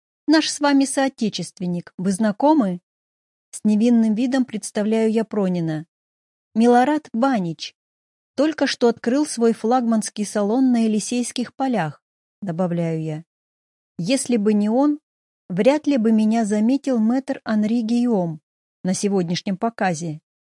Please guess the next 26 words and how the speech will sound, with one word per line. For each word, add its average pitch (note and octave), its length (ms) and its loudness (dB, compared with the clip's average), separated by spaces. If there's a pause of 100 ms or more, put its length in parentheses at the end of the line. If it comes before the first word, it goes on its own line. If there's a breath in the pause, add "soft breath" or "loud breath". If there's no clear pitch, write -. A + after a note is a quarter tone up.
(380)
Сделанной A#3+ 680 0
скромностью C4+ 720 0
добавляю A3+ 640 2
я, G#3+ 260 -4 (140)
сверкая A3+ 640 -2
и - 160 -8
стреляя A3 540 -2
глазами G#3 560 0
по G3+ 160 -4
Младену, C4 560 2
как - 180 -8
снарядами G#3+ 640 0
из - 100 -8
пулемёта, G3 720 -2 (520)
и G#3 120 0
вижу, A3+ 300 2
как - 260 -6
под F#3 180 -2
моим G3+ 320 0
прицелом B3 760 -2
он F3+ 180 0
заметно F#3 460 -2
напрягается, G3+ 960 -4 (600)
принимает E3 640 -4
боевую F#3 480 -2
стойку. D#3+ 600 -6